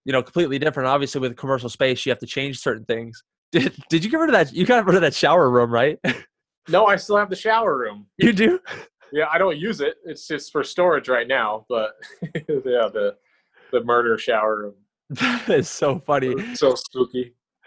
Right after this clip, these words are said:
Speaker 1: Do you think you would turn that into, like, another studio? Can you do that
Speaker 2: That,
Speaker 1: in there?
Speaker 2: that's what I'm doing. That,
Speaker 1: You
Speaker 2: uh,
Speaker 1: are?
Speaker 2: that's a,
Speaker 1: Okay.
Speaker 2: that's,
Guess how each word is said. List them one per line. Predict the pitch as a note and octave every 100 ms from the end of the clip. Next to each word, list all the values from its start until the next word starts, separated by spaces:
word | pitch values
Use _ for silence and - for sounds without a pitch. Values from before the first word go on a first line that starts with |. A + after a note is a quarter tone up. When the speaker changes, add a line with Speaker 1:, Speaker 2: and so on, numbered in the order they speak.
| -
Speaker 1:
Do | F3
you | E3+
think | G#3+
you | A3+
would | D#3+
turn | E3
that | D#3 C#3
into, | C#3+ C#3+
like, | C3 A#2+
another | A#2+ A#2 A#2
studio? | A2+ - - B2 D#3+ G3 G3
Can | D#3+
you | C#3
do | A#2 C3
that | F3+ D3+ D3+
Speaker 2:
That, | -
Speaker 1:
in | F3+
there? | F#3+ E3
Speaker 2:
that's | D#3+ D#3
what |
I'm | C3
doing. | A#2 A2 G#2 G#2+
That, | A#2 C3
Speaker 1:
You | C3
Speaker 2:
uh, |
Speaker 1:
are? | B2+
Speaker 2:
that's | C3+ B2+
a, |
Speaker 1:
Okay. | C3 A#2+ A#2+ _ _ _
Speaker 2:
that's, | C#3+ C#3 -